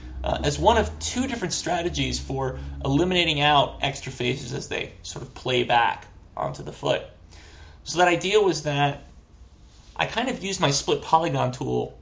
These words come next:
as, I would say, essentially a gate, um, shutting off two, uh, into one section. Uh, and again, three faces go to two, go to one. Again, soften my edges here.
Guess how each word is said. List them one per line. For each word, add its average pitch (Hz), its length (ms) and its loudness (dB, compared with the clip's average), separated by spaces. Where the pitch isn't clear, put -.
as, 139 240 -10
I 156 120 0
would 151 160 2
say, 143 160 2
essentially 139 420 -2
a 143 40 -6
gate, 127 480 -4
um, - 320 -6
shutting 175 420 2
off 156 320 6
two, 135 540 2
uh, - 160 -4
into 139 220 -2
one 131 240 -2
section. 139 520 -4
Uh, - 100 -16
and 139 80 -10
again, 127 300 -6
three 135 180 -2
faces 123 440 0
go 120 120 -6
to - 80 -6
two, 123 480 -6
go - 160 -6
to - 80 -8
one. - 420 -6
Again, 147 160 -2
soften 131 320 0
my 120 100 0
edges 123 300 -4
here. 123 380 -4